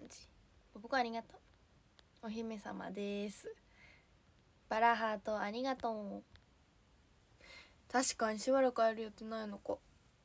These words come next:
え、でも十一月三十いるでしょ。まあ、よかった。そう。ミカの味方めっちゃ行きたいけど何回も遠征でき-、そっかー、そうだよねー。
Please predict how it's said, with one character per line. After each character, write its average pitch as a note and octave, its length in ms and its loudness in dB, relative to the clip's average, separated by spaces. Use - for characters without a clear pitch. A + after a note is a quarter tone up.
え、 A3+ 60 -6
で A#3 80 2
も A3 100 -2
十 A#3+ 120 0
一 E4+ 160 2
月 G4 200 2
三 C#4+ 220 -2
十 B3+ 320 -8
い B3+ 80 -8
る A#3+ 140 -8
で B3 100 -10
し - 160 -10
ょ。 - 260 -18
ま B3+ 240 -4
あ、 - 80 -8
よ C4 80 4
か C#4+ 100 -2
っ - 60 -2
た。 - 80 -16
そ A3+ 160 -4
う。 G#3 240 -4
ミ C#4 140 -6
カ C#4 120 0
の B3 60 0
味 A3+ 140 -4
方 A#3 200 -8
め A3 120 -8
っ - 20 -16
ち A#3+ 120 -6
ゃ - 20 -2
行 A#3 60 -6
き - 40 -18
た B3+ 120 -4
い A#3+ 40 -4
け A#3+ 60 -12
ど A3 80 -10
何 A3 160 -12
回 B3+ 100 -8
も A3+ 120 -8
遠 A3 100 -12
征 A3+ 80 -12
で A3 100 -10
き-、 A#3 80 -14
そ B3 160 4
っ B3 60 0
か G#3+ 640 2
ー、 - 20 -8
そ A3+ 160 -6
う G#3+ 60 -4
だ G#3+ 60 -4
よ G#3+ 120 -4
ね G#3+ 160 -8
ー。 A3+ 580 -8